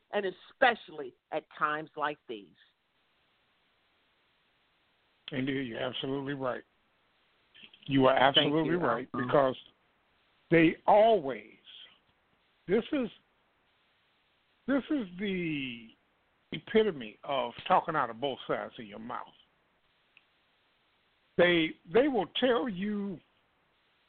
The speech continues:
Speaker 2: even though there's videotape, even though there's videotape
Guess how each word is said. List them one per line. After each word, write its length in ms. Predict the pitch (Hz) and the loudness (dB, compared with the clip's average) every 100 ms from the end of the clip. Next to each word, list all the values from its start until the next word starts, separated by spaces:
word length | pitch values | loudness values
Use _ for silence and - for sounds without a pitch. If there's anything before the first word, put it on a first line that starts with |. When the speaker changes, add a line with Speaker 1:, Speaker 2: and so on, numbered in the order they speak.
| _ _ _ _ _ _ _ 339 | _ _ _ _ _ _ _ 4
Speaker 2:
even 300 | 302 320 302 | 4 4 4
though 160 | 320 285 | 4 6
there's 200 | 294 202 | 2 2
videotape, 760 | 220 311 294 254 - 208 - - - _ _ _ _ _ _ _ _ _ _ _ - | 2 2 2 0 -2 -6 -6 -14 -20 _ _ _ _ _ _ _ _ _ _ _ -4
even 360 | 240 262 269 247 | 2 2 2 0
though 200 | 247 269 190 | 0 0 -2
there's 240 | 247 214 175 | -2 -2 -2
videotape 720 | 180 233 240 202 - 160 117 | -2 0 0 -2 -2 -6 -8